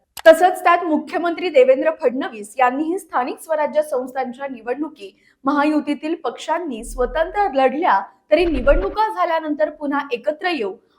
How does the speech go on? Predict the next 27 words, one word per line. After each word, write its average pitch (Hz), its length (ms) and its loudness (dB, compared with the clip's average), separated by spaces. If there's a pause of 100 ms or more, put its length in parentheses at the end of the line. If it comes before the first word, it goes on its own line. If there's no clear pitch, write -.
असं 262 280 0
स्पष्ट 302 580 -2
सांगून 220 420 -2
टाकलंय. 208 340 -4 (400)
याचाच 285 460 6
अर्थ 294 240 0
होत 285 440 0
असलेल्या 254 400 -4
निवडणुकांमध्ये 277 1000 -2
महायुतीची 240 760 -8
जागा 226 380 -2
वाटपानं 262 580 -4 (380)
गणित 269 380 2 (160)
जुळलं 254 360 -4
जाणार 349 320 0
नाही, 269 340 -8 (340)
पक्षाचे 285 440 0
कार्यकर्ते 277 640 0
नाराज 269 460 0
होतील, 233 360 -10 (320)
याचा 285 340 4
मोठा 277 400 0 (120)
फटका 220 440 2 (420)
पक्षाला 349 460 0
बसेल 226 420 0 (240)
आणि 262 200 0 (100)
त्यामुळे 294 480 2